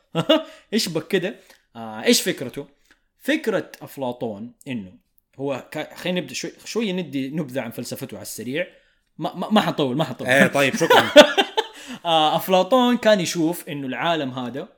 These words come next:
Speaker 1: اللي إحنا فيه، العالم الواقعي، عالم متحيز، آه، فيه له يعني الأشياء ما هي مثالية فيه. يعني
Speaker 2: أيوه.
Speaker 1: الأشياء كده ناقصة دايمًا. ما عمرك حتلاقي الدائرة المثالية في ذا
Speaker 2: أيوه.
Speaker 1: العالم.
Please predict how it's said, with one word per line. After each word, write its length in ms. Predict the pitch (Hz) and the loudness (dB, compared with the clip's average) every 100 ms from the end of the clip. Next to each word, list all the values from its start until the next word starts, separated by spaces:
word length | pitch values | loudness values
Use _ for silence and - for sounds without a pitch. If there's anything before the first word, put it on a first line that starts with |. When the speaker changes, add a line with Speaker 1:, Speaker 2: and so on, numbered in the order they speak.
| - | -10
Speaker 1:
اللي 140 | 123 | -8
إحنا 180 | - 120 | -8 -10
فيه، 120 | - | -8
العالم 300 | 127 135 127 | -6 -4 -4
الواقعي، 600 | 117 131 135 - 120 - - _ _ - | -4 -4 -4 -6 -8 -8 -12 _ _ -2
عالم 360 | 165 220 170 | 2 4 2
متحيز، 840 | 151 139 - 175 170 165 170 160 - _ _ - | -2 -6 -4 -4 -2 -2 -4 -8 -18 _ _ -14
آه، 1300 | 131 127 123 120 120 127 120 117 113 117 131 123 120 | -10 -8 -8 -10 -12 -10 -10 -10 -14 -14 -16 -14 -14
فيه 260 | - 175 | -8 -6
له 320 | 147 139 127 127 | -4 -4 -6 -8
يعني 680 | 120 107 117 120 117 113 120 _ _ _ - | -8 -8 -8 -8 -8 -12 -16 _ _ _ -14
الأشياء 300 | 143 156 190 | -6 -2 0
ما 100 | 196 | 0
هي 40 | 170 | 0
مثالية 500 | 139 131 131 117 101 | 0 0 -2 -2 -6
فيه. 220 | - 107 _ - | -12 -14 _ -18
يعني 260 | 104 107 131 | -14 -8 -4
Speaker 2:
أيوه. 320 | 113 101 123 | -4 -4 -6
Speaker 1:
الأشياء 640 | 151 - 175 165 - - - | -6 -4 -2 -2 -6 -16 -10
كده 480 | 160 139 139 135 - _ - | -8 -6 -6 -6 -12 _ -6
ناقصة 420 | 175 185 170 - | -2 0 -2 -6
دايمًا. 360 | 123 127 113 101 - _ 175 | -4 -4 -4 -8 -16 _ -2
ما 140 | 196 | 0
عمرك 260 | 170 170 - | 2 -2 -4
حتلاقي 380 | 143 175 165 | -6 -4 -4
الدائرة 420 | 139 123 165 147 127 | -4 -2 -2 -2 -4
المثالية 600 | 123 131 139 135 156 117 | -8 -6 -6 -2 -2 -2
في 40 | 110 | -4
ذا 60 | |
Speaker 2:
أيوه. 20 | |
Speaker 1:
العالم. 380 | 127 110 110 107 | -4 -4 -8 -10